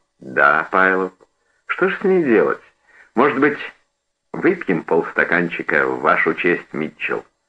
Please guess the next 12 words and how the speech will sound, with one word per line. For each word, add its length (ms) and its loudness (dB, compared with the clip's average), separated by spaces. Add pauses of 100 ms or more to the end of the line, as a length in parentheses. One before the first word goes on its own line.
(500)
"Это 400 0
не 160 4
разрешается 760 2
уставом, 600 0
Пайлот", 500 0 (260)
сурово 360 0
ответил 560 -4
Пит, 260 -8 (220)
отведя 500 -4
глаза 380 -2
в 160 -8
сторону. 480 -4